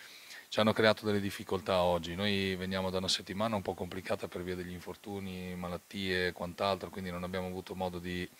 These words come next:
prepararla come volevamo e soprattutto non abbiamo avuto la possibilità di poterla cambiare con i cambi come volevamo, però,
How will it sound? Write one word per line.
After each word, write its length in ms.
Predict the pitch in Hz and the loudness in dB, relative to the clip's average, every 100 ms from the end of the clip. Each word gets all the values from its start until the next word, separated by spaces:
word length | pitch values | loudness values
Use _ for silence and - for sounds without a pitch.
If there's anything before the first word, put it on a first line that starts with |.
| - - - - - - | -20 -20 -20 -18 -20 -6
prepararla 600 | 98 95 95 98 98 95 | -2 2 6 8 6 2
come 480 | 98 92 92 90 | 0 0 2 2
volevamo 480 | 87 90 92 107 110 | 0 0 4 4 6
e 20 | |
soprattutto 460 | 101 92 92 101 - | 2 0 -4 -6 -6
non 100 | 90 | -4
abbiamo 300 | 87 90 90 | -2 0 0
avuto 580 | 90 95 - 90 90 87 | -2 -4 2 4 6 4
la 100 | 87 | 2
possibilità 460 | - - 87 85 | -4 -8 -8 -6
di 140 | 98 90 - - | -6 -8 -14 -10
poterla 380 | 87 - 90 87 | -6 -2 0 0
cambiare 420 | 90 87 92 90 | -2 2 2 2
con 160 | - | -2
i 80 | 90 | -4
cambi 460 | - 104 95 85 85 | 0 2 2 -2 -6
come 240 | - 85 | -4 -2
volevamo, 480 | 87 87 87 85 85 | -2 -2 0 0 -2
però, 260 | - 101 | 0 2